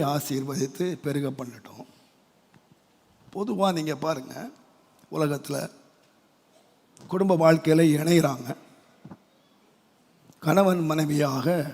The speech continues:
வாழ்றாங்க. ஒரு பத்து வருஷம், இருபது வருஷம்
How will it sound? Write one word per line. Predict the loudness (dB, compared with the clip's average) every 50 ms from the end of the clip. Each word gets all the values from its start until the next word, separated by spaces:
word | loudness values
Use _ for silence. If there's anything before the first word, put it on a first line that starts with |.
| -14 -12 -6
வாழ்றாங்க. | -2 2 2 2 2 0 -4 -10 -10 -12 -14 -16 -16 -16 -16 _ _ -14 -14 -14 -14 -16 _ _ _ _ _ _ _ _ _ _ _ _ _ _ _ _ _ _ _ _ _ _ _ _ -10
ஒரு | -4 -2 -2 0
பத்து | 0 -2 -2 0 0 0
வருஷம், | 0 0 0 0 0 4 8
இருபது | 8 8 8 8 6 4 2
வருஷம் | -2 -2 -2 -2 -2 -2 -2 -4